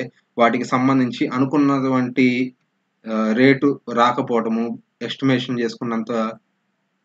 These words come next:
ధనం రాకపోవడం, ఇవన్నీ కూడా చాలా problems నేను ఇప్పుడు దాకా చాలా case స్టడీస్‌లో observe చేయడం జరిగింది. దీనికి సంబంధించి ఒక రెండు మూడు case స్టడీస్‌కి సంబంధించి కూడా నేను just పత్రాలు ఏవైతే ఇంటి యొ-, ఇంటి యొక్క,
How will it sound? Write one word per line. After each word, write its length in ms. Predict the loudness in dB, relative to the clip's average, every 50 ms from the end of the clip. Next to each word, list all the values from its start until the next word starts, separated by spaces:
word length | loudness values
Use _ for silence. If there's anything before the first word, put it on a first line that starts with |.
| _ _ _ _ _ _ _ _ _ _ _ _ _ _ _ _ -6
ధనం 320 | -2 0 2 2 4 4
రాకపోవడం, 540 | 4 4 4 2 0 -4 -4 -2 -2 -2 -2
ఇవన్నీ 440 | 0 2 2 2 2 2 0 0 0
కూడా 180 | 2 0 0
చాలా 260 | 0 2 2 2 2
problems 500 | 2 0 0 0 0 -2 -4 -6 -8 -6 -6 -6
నేను 180 | -6 -4 -4
ఇప్పుడు 260 | -6 -8 -8 -4 -2
దాకా 240 | 0 2 2 0 -2
చాలా 300 | -4 -2 0 0 0 0 -2 -4 -8 _ _ _ _ _ _ 0
case 200 | 2 2 2 2
స్టడీస్‌లో 420 | 0 0 0 0 -2 -2 -2 -2
observe 340 | -2 -2 -2 -2 -2 0 0
చేయడం 280 | 0 0 0 -2 -4 -4
జరిగింది. 400 | -4 -6 -8 -10 -10 -8 -8 -8 -10 -12 _ _ _ _ _ _ _ _ _ _ _ _ _ _ _ _ _ _ _ _ _ _ -4
దీనికి 300 | 2 4 6 6 6 6
సంబంధించి 460 | 4 2 2 2 2 0 -2 0 0
ఒక 160 | 0 0 2 2
రెండు 240 | 4 4 6 6
మూడు 180 | 6 4 4 4
case 240 | 4 2 2 2 2
స్టడీస్‌కి 360 | 0 0 0 0 0 -4 -6
సంబంధించి 500 | -6 -4 -2 0 0 2 2 0 -2 -2
కూడా 260 | -2 -2 0 2 2 2 0 -2 -4 -10 _ _ _ _ _ -8
నేను 160 | -4 -2 -2 0
just 360 | 0 0 0 0 -2 -2 -4 -6 -6 -8 _ _ _ _ _ _ _ _ _ _ _ _ _ _ _ _ _ _ _ _ _ _ _ _ _ _ _ _ -2
పత్రాలు 480 | -2 -2 0 0 2 4 4 4 4
ఏవైతే 400 | 4 2 4 4 2 2 2 0
ఇంటి 320 | 2 2 2 2 0 0 0
యొ-, 240 | 2 2 0 0 -2
ఇంటి 240 | -2 -2 0 2 2
యొక్క, 240 | 2 2 0 -2 -2